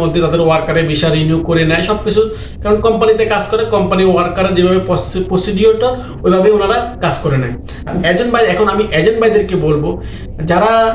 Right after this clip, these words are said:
শুধু ভিসা রিনিউ করে তাদেরকে বলছি, তবে আপনারা, আপনাদের কথারও যুক্তি আছে, কারণ আপনারা বিশ, চল্লিশ থেকে পঞ্চাশটা ভিসা রিনিউ করে আনার পরে যদি প্রবাসীরা পাঁচ ছয় মাস ঘোরায়, পাসপোর্ট নেয় না, ফোন দেওয়ার পরে আসে না অফিসে, এটা আপনাদের কথায়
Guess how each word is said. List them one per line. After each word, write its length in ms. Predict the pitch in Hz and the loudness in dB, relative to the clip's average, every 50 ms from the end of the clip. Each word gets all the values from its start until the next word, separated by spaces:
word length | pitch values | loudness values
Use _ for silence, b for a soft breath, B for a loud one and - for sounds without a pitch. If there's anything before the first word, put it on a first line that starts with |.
| - - - - - - | -2 -4 -6 -6 -6 -4
শুধু 260 | - 190 196 190 226 190 151 143 | -2 -2 0 0 0 0 2 2
ভিসা 240 | 170 170 - 214 208 | 2 2 2 2 2
রিনিউ 280 | 185 175 170 170 175 - | 2 2 4 4 4 2
করে 240 | - - 165 160 175 | 2 2 2 2 0
তাদেরকে 420 | 170 170 165 160 175 170 165 185 180 151 151 | 0 0 0 0 -2 -2 -2 -2 -2 0 0
বলছি, 300 | 151 143 135 - 151 151 151 - - B B B B B B B - - - - - | 0 0 0 -2 -4 -6 -6 -8 -10 B B B B B B B -14 -14 -12 -6 -2
তবে 160 | 185 185 190 | 0 0 0
আপনারা, 420 | 180 185 185 185 202 214 220 233 233 226 226 226 226 - | 0 0 -2 0 0 0 2 2 2 2 2 0 0 -2
আপনাদের 340 | 175 165 180 196 196 220 214 - | -4 -2 -2 0 0 0 0 0
কথারও 300 | - 180 180 180 196 160 | -2 -2 -2 0 0 0
যুক্তি 360 | 143 160 170 - - 156 143 | 0 0 -2 -4 -2 -2 -2
আছে, 220 | 131 - - - - - - - | -2 -2 -4 -8 -12 -14 -14 -10
কারণ 160 | - 165 160 165 | -8 -4 -4 -2
আপনারা 260 | 165 - 180 180 175 | -2 -2 -2 -2 -2
বিশ, 200 | 160 170 175 175 - | 0 0 0 0 0
চল্লিশ 280 | 180 170 170 170 - - | 0 0 2 0 0 -2
থেকে 160 | 170 175 180 180 | -4 -4 -4 -4
পঞ্চাশটা 260 | 175 165 165 - 180 | -4 -4 -4 -2 -2
ভিসা 240 | 160 160 143 165 165 | -2 -2 0 0 0
রিনিউ 340 | 156 156 156 160 170 175 175 | 0 0 0 2 2 2 2
করে 280 | 175 175 175 165 165 160 151 B B B B B B B - - 170 | 2 2 0 0 0 -2 -2 B B B B B B B -10 -6 -2
আনার 160 | 165 165 170 165 | 0 0 0 0
পরে 120 | 170 160 160 165 | 0 0 0 0
যদি 100 | 170 170 | 0 0
প্রবাসীরা 500 | 170 165 147 156 156 139 165 165 170 170 | 0 0 2 2 0 0 0 0 0 0
পাঁচ 280 | 170 170 170 160 - - | 0 0 -2 -2 -2 -2
ছয় 100 | 170 165 | -2 0
মাস 140 | 165 160 156 135 135 | 0 0 0 0 0
ঘোরায়, 280 | 151 160 170 160 151 151 - - - | 0 2 2 2 0 -2 -4 -6 -6
পাসপোর্ট 340 | 151 - - - 170 147 147 | -6 -4 -2 -2 -2 -2 0
নেয় 140 | 160 160 160 | 0 0 0
না, 160 | 160 160 156 | 0 0 -2
ফোন 180 | 156 - 165 156 156 | -2 -2 -2 -2 0
দেওয়ার 160 | 165 156 160 170 | -2 0 0 0
পরে 100 | 165 165 | 0 0
আসে 240 | 156 143 - - 170 | 0 -2 -4 -2 -2
না 80 | 170 | 0
অফিসে, 300 | 160 143 160 - - 180 | 0 0 -2 -4 -6 -6
এটা 160 | 180 180 196 - | -6 -6 -6 -6
আপনাদের 280 | - - 165 160 156 - | -6 -6 -6 -6 -4 -4
কথায় 220 | 165 - 170 175 | -4 -4 -4 -4